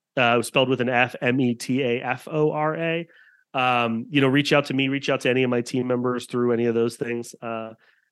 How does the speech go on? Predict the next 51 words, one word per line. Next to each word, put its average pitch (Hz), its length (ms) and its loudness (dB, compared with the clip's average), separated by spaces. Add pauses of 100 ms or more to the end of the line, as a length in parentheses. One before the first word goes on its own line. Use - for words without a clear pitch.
and 117 200 -4
that's, 123 160 -2
that's 131 220 0
usually 117 220 -4
the 110 80 -4
best 107 180 -6
way 107 80 -4
to 104 60 -8
find 107 240 -6
us. 104 120 -6
It's - 120 -8
also 143 200 0
the 135 60 2
best 127 200 4
way 131 100 4
to 117 80 2
kind 117 180 0
of 107 100 -2
get 117 180 0
other 110 200 2
content 117 560 0 (400)
that 117 80 4
we're 113 100 6
putting 113 440 -2
out 110 160 2
that 113 120 -2
touches 113 320 -2
on 110 160 0
any 107 200 0
of 107 80 0
the 107 60 -2
topics 107 440 -8
that 110 80 -12
we've 104 140 -14
talked 104 260 -12
about 107 240 -12
today 107 280 -2
around 104 360 0 (460)
technology 127 760 2
and 110 140 0
buy, 117 240 2
build 117 380 2
decisions 113 720 -4
and 107 220 -2 (380)
and, 113 220 -8
and 120 180 -4
operationalizing 113 880 0
technology 110 520 -4
in 104 60 -6
your 101 100 -8
business. 117 380 -8